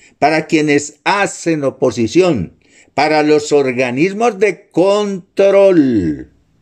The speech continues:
y, sobre todo, para una democracia que siempre debería preferir la transparencia antes que el misterio.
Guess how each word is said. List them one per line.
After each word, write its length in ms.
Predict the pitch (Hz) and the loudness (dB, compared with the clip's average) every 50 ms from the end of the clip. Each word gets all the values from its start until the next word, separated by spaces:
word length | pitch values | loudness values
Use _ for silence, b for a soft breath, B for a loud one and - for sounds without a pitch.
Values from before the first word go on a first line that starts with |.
| _ _ _ _ _ _ _ _ _ _ _ _ _ - | _ _ _ _ _ _ _ _ _ _ _ _ _ -6
y, 140 | 170 165 | -6 -6
sobre 400 | - - - 190 185 180 156 147 | -4 -4 -6 -4 -2 0 0 0
todo, 600 | 147 - 160 156 151 139 131 127 117 - - _ _ _ _ _ _ _ _ _ _ _ _ _ _ _ _ _ _ _ _ _ _ _ _ _ _ _ - | -2 0 -2 0 2 2 0 0 -4 -8 -12 _ _ _ _ _ _ _ _ _ _ _ _ _ _ _ _ _ _ _ _ _ _ _ _ _ _ _ -6
para 320 | 135 131 127 120 120 120 | -4 -4 -2 -2 0 2
una 300 | 135 160 165 156 151 147 | 2 2 2 2 2 0
democracia 840 | 139 120 113 113 107 - - 143 143 139 131 - - 131 123 120 - | 0 0 0 -2 -6 -4 -2 -2 0 -2 -2 -4 -4 -4 -4 -4 -6
que 180 | - 113 104 92 | -4 -4 -4 -4
siempre 560 | - - 165 165 147 123 110 - 110 113 107 | -4 -4 -4 -4 -4 -4 -6 -6 -2 0 2
debería 500 | 101 104 101 104 127 139 127 110 - - | 2 2 2 2 2 2 2 0 -2 -4
preferir 840 | - 127 123 113 - 110 104 107 117 117 117 117 113 113 110 - _ _ b b b b b | -4 -4 -4 -2 -2 -2 0 2 2 0 0 -2 -4 -6 -10 -12 _ _ b b b b b
la 340 | b 92 101 110 107 - - | b -6 -4 -4 -4 -4 -4
transparencia 1120 | - 170 170 147 - - - - 120 117 127 139 135 123 107 - 139 131 120 117 - _ _ _ _ - | -4 -2 -2 -2 -4 -6 -6 -2 -2 0 0 0 -2 -4 -8 -10 -8 -8 -8 -8 -10 _ _ _ _ -8
antes 400 | 147 139 117 - - 104 - - | -6 -6 -6 -6 -8 -8 -6 -4
que 80 | 95 | -4
el 60 | 87 87 | -4 -4
misterio. 560 | 87 85 - - 85 82 69 62 58 58 | -4 -6 -6 -6 -6 -6 -6 -8 -14 -18